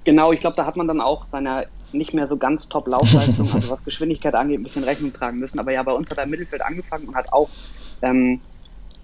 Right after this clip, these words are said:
Speaker 1: da hatten wir noch richtig gute, eine richtig gute Achse, die haben wir jetzt diese Saison auch wieder und die brauchst du auch. Da hatten wir noch ihn über Außen, da war er wirklich schnell und gut und hatte auch ein, ähm,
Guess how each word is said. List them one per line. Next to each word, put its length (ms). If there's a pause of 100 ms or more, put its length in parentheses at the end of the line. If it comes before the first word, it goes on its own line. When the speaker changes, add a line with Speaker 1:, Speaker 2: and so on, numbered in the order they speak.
(400)
Speaker 1:
da 80
hatten 140
wir 80
noch 160
richtig 240
gute, 220
eine 200
richtig 200
gute 220
Achse, 300
die 100
haben 120
wir 80
jetzt 180
diese 140
Saison 260
auch 260
wieder 200
und 120
die 60
brauchst 380
du 20
auch. 240
Da 80
hatten 120
wir 60
noch 140 (400)
ihn 140
über 180
Außen, 540
da 120
war 120
er 60
wirklich 260
schnell 240
und 160
gut 200
und 120
hatte 200
auch 160
ein, 300 (320)
ähm, 380